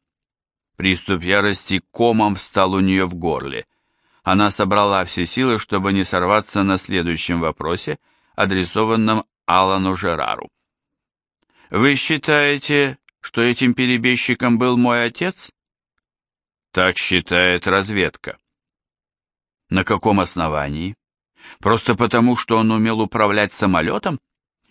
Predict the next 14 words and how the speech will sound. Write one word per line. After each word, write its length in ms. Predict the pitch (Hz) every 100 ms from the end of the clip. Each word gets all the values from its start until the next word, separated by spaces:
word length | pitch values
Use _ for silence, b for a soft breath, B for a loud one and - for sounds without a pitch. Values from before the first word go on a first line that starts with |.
| _
Или, 160 | 113 120
может 300 | 127 117 110
быть, 160 | 120
потому, 380 | - 104 110 110
что 300 | - - 95
за 160 | 87 95
глаза 380 | 98 90 101 92
можно 360 | 92 92 95
наговорить 560 | 92 92 92 90 95 87
про 160 | 95
человека 520 | 85 87 85 92 85 87
всё, 200 | - 87
что 200 | - 87
угодно?» 520 | 78 80 113 160